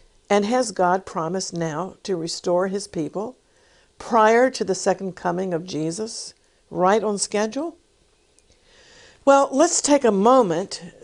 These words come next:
to look at Isaiah forty, and I'm going to read verses one and two. It says, "Comfort, comfort my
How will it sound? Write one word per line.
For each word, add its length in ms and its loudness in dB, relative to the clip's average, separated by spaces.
to 140 0
look 360 2
at 120 0
Isaiah 540 0
forty, 500 -4
and 120 -6
I'm 120 -4
going 280 -4
to 100 -2
read 400 0
verses 420 -2
one 220 0
and 160 -4
two. 380 -2
It 140 4
says, 340 4
"Comfort, 800 -2
comfort 640 -2
my 240 0